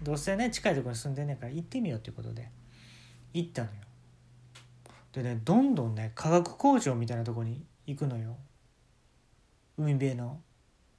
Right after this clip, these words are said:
海辺にしかないよな、化学工場って。あの、緑の煙がブワーって出てて。で、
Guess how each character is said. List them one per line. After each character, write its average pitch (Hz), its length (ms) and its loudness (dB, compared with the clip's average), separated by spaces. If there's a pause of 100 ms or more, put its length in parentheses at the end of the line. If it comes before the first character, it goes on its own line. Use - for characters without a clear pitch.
(1300)
海 196 220 0
辺 208 180 2
に 208 100 0
し - 80 -4
か 147 100 0
な 127 140 0
い 147 60 2
よ 127 80 0
な、 147 160 0
化 135 140 -2
学 123 160 -4
工 135 180 -2
場 113 140 -4
っ - 20 -8
て。 113 300 -12 (1700)
あ 135 120 -4
の、 127 140 -4
緑 139 380 6
の 117 120 0
煙 123 260 -4
が 117 100 -6
ブ 135 180 -8
ワ 147 360 -6
ー 143 40 -10
っ - 20 -16
て - 100 -8
出 117 160 -4
て 107 140 -10
て。 - 260 -20 (2250)
で、 135 480 -2